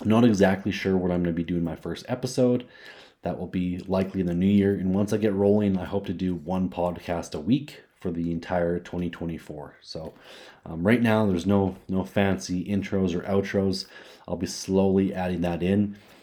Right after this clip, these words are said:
as I get things rolling. It's been a while, so I kinda forget how to do these things. Wasn't even, wasn't even able to find my, my microphone and my, um,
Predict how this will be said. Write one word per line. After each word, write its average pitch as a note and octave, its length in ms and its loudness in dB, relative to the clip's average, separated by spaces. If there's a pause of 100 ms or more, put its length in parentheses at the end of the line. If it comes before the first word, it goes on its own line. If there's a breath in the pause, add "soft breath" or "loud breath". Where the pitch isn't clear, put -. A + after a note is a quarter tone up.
(220 loud breath)
as F#2 200 -4
I F2+ 60 0
get F2 260 -4
things E2+ 320 -4
rolling. A2+ 340 6
It's F#2+ 160 -2
been G2 140 -2
a F#2 40 2
while, F2+ 360 0
so F2 120 -10
I E2+ 60 -6
kinda F2+ 220 -6
forget F2+ 260 -8
how F2+ 80 -4
to E2+ 80 -2
do F2 160 -4
these E2+ 240 -4
things. E2 440 -10 (840)
Wasn't G#2 260 10
even, F#2+ 320 6 (100)
wasn't A#2+ 300 2
even G#2+ 180 4
able F#2 220 4
to E2 60 -4
find F2 280 -2
my, E2 240 -2
my E2 200 -4
microphone F2 840 -2 (540 loud breath)
and F2+ 180 -4
my, D#2+ 400 -6
um, D2+ 320 -12